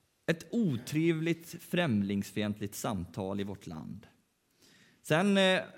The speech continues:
parallellt med detta har det funnits många alarm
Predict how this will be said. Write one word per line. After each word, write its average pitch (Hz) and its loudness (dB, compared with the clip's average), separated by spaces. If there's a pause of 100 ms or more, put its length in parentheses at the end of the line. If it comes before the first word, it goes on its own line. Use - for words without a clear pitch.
(320)
parallellt 165 6
med 196 4
detta 180 2
har 143 6
det 143 0
funnits 135 0
många 131 2 (280)
alarm 123 4